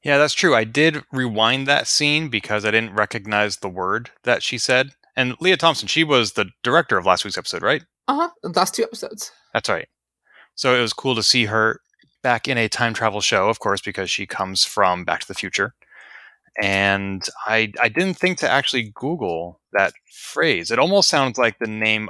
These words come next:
Speaker 1: of the ship in the pilot episode of Discovery, but it's not.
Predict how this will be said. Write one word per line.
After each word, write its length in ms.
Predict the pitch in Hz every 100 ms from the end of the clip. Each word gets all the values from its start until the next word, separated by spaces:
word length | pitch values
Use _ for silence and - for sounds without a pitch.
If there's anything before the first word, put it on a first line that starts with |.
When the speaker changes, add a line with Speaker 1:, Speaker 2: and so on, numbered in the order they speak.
| 104
Speaker 1:
of 360 | 101 92 92 - _ _ _ _
the 640 | 101 92 107 101 95 92 -
ship 320 | - - 143 - - _
in 140 | 110 101
the 80 |
pilot 320 | - 123 117 107
episode 220 | - 101
of 100 | 87
Discovery, 400 | - 131 95 87
but 120 | 113
it's 120 | 110 131
not. 360 | 127 98 -